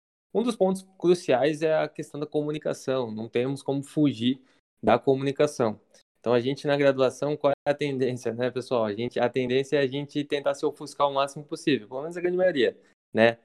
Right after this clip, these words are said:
Fugir de trabalhos acadêmicos, não pos-, não, não, é, não gostar de falar na frente da turma. Esse é o perfil aí do, do, da maioria dos acadêmicos. Mas, é, você tem que saber que você tem que ir contra isso, porque você tá numa faculdade onde vai te dem-, que vai te demandar falar muito,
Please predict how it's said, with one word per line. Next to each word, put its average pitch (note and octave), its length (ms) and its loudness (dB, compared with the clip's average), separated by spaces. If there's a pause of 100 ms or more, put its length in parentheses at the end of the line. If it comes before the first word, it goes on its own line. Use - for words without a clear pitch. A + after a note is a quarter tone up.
(140)
Fugir B2+ 280 0
de B2 120 -12
trabalhos B2 320 4
acadêmicos, B2 720 2
não B2+ 180 -4
pos-, - 380 -8
não, C3 340 -2
não, B2 520 -4 (420)
é, G#2+ 380 0 (180)
não B2 140 -2
gostar C3 240 2
de - 100 -8
falar B2+ 220 2
na A#2+ 100 -4
frente C3 220 -8
da A2+ 100 -4
turma. C#3 640 -2 (280)
Esse C3 200 -2
é - 20 0
o D#3 40 -2
perfil D#3 600 2
aí C#3 200 2
do, C#3 380 0
do, B2 440 -6 (100)
da A#2+ 160 2
maioria C3 320 6
dos B2+ 100 -2
acadêmicos. A2 600 -2 (280)
Mas, C#3+ 460 4 (260)
é, C#3 280 2
você - 140 -12
tem G3 140 -8
que - 80 -16
saber F#3+ 300 -4
que - 100 -20
você F#3+ 100 -12
tem F#3+ 160 -4
que G3 120 -10
ir G3+ 40 -12
contra C3 360 0
isso, G2+ 280 -6
porque B2 240 -4
você - 120 -6
tá C#3 120 0
numa C#3+ 160 -2
faculdade B2 560 4
onde B2+ 240 -4
vai A#2 200 4
te - 140 -16
dem-, B2+ 200 2
que - 180 -6
vai B2+ 180 6
te - 120 -14
demandar B2+ 420 2
falar C3 400 0
muito, B2+ 580 -12